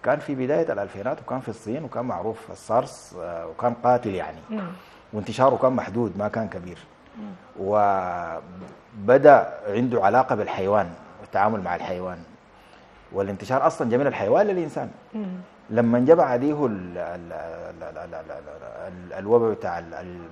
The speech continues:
Speaker 1: المتلازمة الجهاز التنفسي الشرق الأوسطية في بداية ألفين واثناعش، تلتاشر، أربعتاشر، كان في منطقة الشرق الأوسط، برضه عنده علاقة بالحيوان والإبل وكده، فبرضه هو ودعم ذاك. فلما جه هسه ده قريب ديلك برضه يعني.
Speaker 2: نعم.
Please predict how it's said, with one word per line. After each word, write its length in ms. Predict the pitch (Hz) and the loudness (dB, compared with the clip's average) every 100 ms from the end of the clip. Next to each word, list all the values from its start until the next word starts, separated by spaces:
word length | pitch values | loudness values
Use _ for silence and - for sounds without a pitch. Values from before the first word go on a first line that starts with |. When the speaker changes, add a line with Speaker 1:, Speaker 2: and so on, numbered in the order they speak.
| - | -12
Speaker 1:
المتلازمة 460 | 95 110 117 104 95 | 0 6 6 4 -8
الجهاز 220 | 92 95 | -6 -6
التنفسي 400 | 101 104 101 95 | -4 -6 -10 -10
الشرق 180 | - 101 | -8 -4
الأوسطية 460 | 101 - - 101 | -6 -8 -10 -8
في 200 | 92 - 87 82 92 | -8 -10 -16 -16 -12
بداية 220 | 92 92 | -10 -10
ألفين 240 | 95 101 95 | -10 -12 -12
واثناعش، 320 | 87 98 92 | -12 -12 -12
تلتاشر، 460 | - 87 - 95 98 | -10 -12 -10 -12 -12
أربعتاشر، 460 | 92 87 104 101 107 - | -12 -12 -12 -12 -14 -10
كان 100 | 104 | -10
في 160 | - 92 | -8 -10
منطقة 280 | 90 92 90 | -12 -14 -14
الشرق 260 | - 113 | -8 -8
الأوسط، 300 | 95 104 110 131 | -6 -8 -8 -2
برضه 320 | 120 127 123 | 0 2 0
عنده 160 | 110 | -2
علاقة 300 | 92 107 107 | -2 -2 -2
بالحيوان 520 | 98 90 90 90 113 117 | -6 -8 -10 -6 -4 -4
والإبل 420 | 92 110 117 98 | -6 -8 -6 -6
وكده، 240 | 87 87 - - - - - - - - - - - | -8 -14 -16 -20 -20 -20 -20 -20 -20 -20 -20 -20 -20
فبرضه 520 | - 110 117 127 120 95 92 | -2 4 4 4 2 -2 0
هو 160 | 107 117 | 6 6
ودعم 400 | 98 92 90 98 | 6 0 -2 0
ذاك. 180 | 107 98 - - - | -2 -2 -10 -20 -16
فلما 440 | - 113 127 131 | -4 0 2 2
جه 140 | 139 170 | 2 2
هسه 500 | 190 185 202 196 - - | 0 2 4 4 2 0
ده 160 | 135 | 4
قريب 340 | 165 139 127 113 | 6 6 4 2
ديلك 280 | 147 127 | 2 2
برضه 260 | 101 104 98 | 0 -4 -4
يعني. 200 | 85 233 | -4 -2
Speaker 2:
نعم. 200 | 226 185 | -2 -4